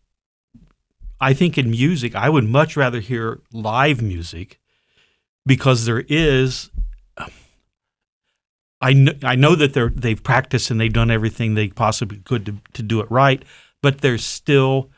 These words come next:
imperfection is not the right word, it's alive.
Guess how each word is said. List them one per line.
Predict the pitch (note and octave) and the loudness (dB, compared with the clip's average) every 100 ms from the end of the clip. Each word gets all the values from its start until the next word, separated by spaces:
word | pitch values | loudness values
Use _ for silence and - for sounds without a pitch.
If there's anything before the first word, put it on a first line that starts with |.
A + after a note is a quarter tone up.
| _ _ _ | _ _ _
imperfection | B2+ A#2 A2+ A#2+ - A2+ | -6 -4 -2 -2 -4 -6
is | G#2 | -4
not | A2 | -4
the | A2 | -2
right | G#2 A2 | -2 -2
word, | A2+ A2+ G#2+ - - - | 0 0 -2 -10 -10 -4
it's | - | -2
alive. | A#2 G#2 G2+ D#2+ D#2+ | 0 -2 -2 -6 -14